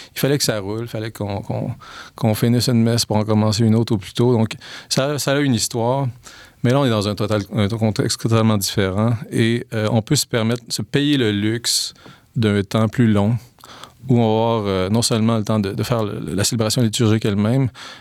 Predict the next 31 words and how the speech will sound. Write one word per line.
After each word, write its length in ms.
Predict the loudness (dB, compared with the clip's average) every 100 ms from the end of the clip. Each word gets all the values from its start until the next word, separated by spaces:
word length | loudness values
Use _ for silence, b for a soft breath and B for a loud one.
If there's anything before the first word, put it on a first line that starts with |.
| B
mais 140 | 0
aussi, 480 | 2 0 -4 -6 -4
euh, 240 | -4 -4 -6 -6
vivre 180 | -2 0
l'expérience 280 | 0 0 0
de 40 |
la 40 | 2
fraternité. 640 | 0 0 0 0 -2 -8 -6 -4
Donc, 280 | -2 -2
euh, 100 | -2
se, 160 | -2 -4
se 120 | -2
donner 220 | 0 0
ce 120 | 0 -2
temps 320 | -2 -2 -4 -8 B B B B B _ -2
pour, 220 | 0 2
euh, 100 | 2
rencontrer 440 | 2 0 -2 0
les 220 | 2 2
gens. 200 | 2 -2 -6 -14 -20 -20 -18 -14 -8
Une 180 | 0 2
autre, 300 | 2 0 0
euh, 540 | 0 0 -2 -4 -6 -10 -12 -4
une 60 | 0
autre 140 | 0
façon 600 | -2 -6 -6 -6 -4 -4 -2
d'améliorer 640 | 0 0 2 2 2 0
la 180 | 0 0
vie 340 | -2 -2 0
ecclésiale, 800 | 0 0 2 2 2 0 -2 -2
c'est 400 | -2 -2 -2 -2